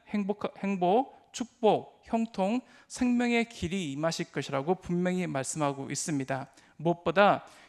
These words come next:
예수 그리스도의 말씀과 사역을 통해 선포되는 천국 복음은 죄와 그 죄의 대가로 인한 죽음의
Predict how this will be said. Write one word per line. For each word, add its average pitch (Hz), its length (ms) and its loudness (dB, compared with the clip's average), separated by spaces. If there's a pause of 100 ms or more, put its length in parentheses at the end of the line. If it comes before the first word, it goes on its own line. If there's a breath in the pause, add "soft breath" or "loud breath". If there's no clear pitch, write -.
(100)
예수 - 280 2
그리스도의 226 360 -2
말씀과 175 580 0
사역을 214 420 -2
통해 190 300 -4
선포되는 202 880 0
천국 - 400 -8
복음은 170 560 0 (380 loud breath)
죄와 180 640 4
그 220 300 0
죄의 202 300 0
대가로 185 460 -2
인한 156 380 2 (240 loud breath)
죽음의 185 760 -2